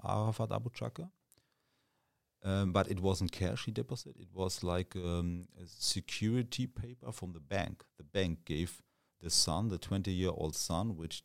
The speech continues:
uh, has any work, he didn't work, and, um, gave this, uh, security, and he deposited by the court. And the court said, "Okay, perfect."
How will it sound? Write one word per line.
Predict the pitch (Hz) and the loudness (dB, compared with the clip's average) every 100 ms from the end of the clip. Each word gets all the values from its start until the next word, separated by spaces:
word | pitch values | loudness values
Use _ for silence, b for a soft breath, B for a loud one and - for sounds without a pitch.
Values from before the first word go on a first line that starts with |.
| - | -16
uh, | - _ 85 - - 82 | -20 _ -20 -20 -16 -6
has | 85 - | -4 0
any | 85 | 0
work, | 78 73 82 110 - | 0 2 2 2 -2
he | 85 | -12
didn't | 82 78 | -10 -10
work, | 73 90 117 - b b b b b b b b _ - | -6 -6 -6 -10 b b b b b b b b _ 0
and, | 87 85 85 87 | 2 4 2 0
um, | 82 82 82 82 _ _ _ _ _ _ - 90 | 0 0 -2 -4 _ _ _ _ _ _ -8 -4
gave | 82 87 82 | 2 2 2
this, | 87 80 - | 0 0 0
uh, | 85 | -2
security, | 85 87 - 87 90 - 113 117 | -2 -4 -2 0 0 0 -2 0
and | 85 85 | 0 0
he | |
deposited | 82 80 90 95 90 87 - | 0 0 0 0 -2 -4 -8
by | 80 | -4
the | 76 80 | -4 -6
court. | - 107 - _ _ - | -10 -14 -14 _ _ -20
And | 85 | -18
the | 85 | -16
court | - 92 87 | -12 -8 -6
said, | - 87 - | -6 -10 -6
"Okay, | 87 - 226 | -6 -2 -2
perfect." | - - 110 170 - - | -4 -6 -4 -4 -6 -20